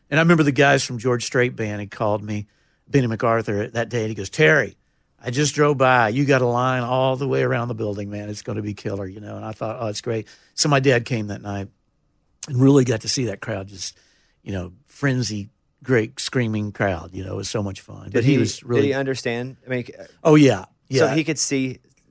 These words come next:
Speaker 2: the early part of your success and
Speaker 1: You
Speaker 2: appreciate
Speaker 1: bet.
Speaker 2: it.
Speaker 1: Oh,
Speaker 2: That's
Speaker 1: yeah.
Speaker 2: aw-
Speaker 1: He's like, "I'm gonna get on the bus. And
Speaker 2: That's
Speaker 1: we're gonna
Speaker 2: awesome.
Speaker 1: do some things together." I thought, "Yeah, we will. It'll be great," you know.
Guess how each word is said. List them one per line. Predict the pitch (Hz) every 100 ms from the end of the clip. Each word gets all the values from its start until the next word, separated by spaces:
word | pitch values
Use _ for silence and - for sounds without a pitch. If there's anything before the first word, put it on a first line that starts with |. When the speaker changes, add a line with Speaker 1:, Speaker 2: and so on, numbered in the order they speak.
| 123
Speaker 2:
the | 127 -
early | 123 127
part | 127
of | 110
your | 107
success | - 104 - -
and | 180
Speaker 1:
You | 165
Speaker 2:
appreciate | 143 147 135 101
Speaker 1:
bet. |
Speaker 2:
it. | 92 -
Speaker 1:
Oh, |
Speaker 2:
That's | 165
Speaker 1:
yeah. | 156
Speaker 2:
aw- | 135
Speaker 1:
He's | 156 123
like, | 120
"I'm | 143
gonna | 160 151
get | 151
on | 147
the | 135
bus. | 127 160 156 -
And | 123
Speaker 2:
That's | 117
Speaker 1:
we're | 110 175
gonna | 165
Speaker 2:
awesome. | 135
Speaker 1:
do | 147 143
some | - 123
things | 165 143 131
together." | 127 135 131 127
I | 127
thought, | 127 120 135
"Yeah, | 131 120
we | 135
will. | 123 131 127 127
It'll | 120
be | 123
great," | 113 123 113 113 123
you | 113
know. | 117